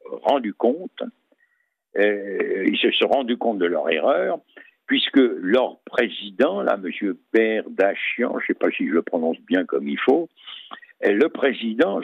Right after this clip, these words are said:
s'est excusé et a déclaré que ces tirs ne se poursuivraient pas.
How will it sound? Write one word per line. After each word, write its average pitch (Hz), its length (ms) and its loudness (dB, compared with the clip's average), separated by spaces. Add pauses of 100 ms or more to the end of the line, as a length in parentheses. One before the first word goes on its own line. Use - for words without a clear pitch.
s'est 147 160 4
excusé 160 800 0 (640)
et 180 220 6
a 139 140 2
déclaré 123 760 -2
que 127 160 2 (100)
ces 113 100 2
tirs 190 540 0
ne 104 160 0
se 156 280 0 (160)
poursuivraient 117 760 -2 (160)
pas. - 240 0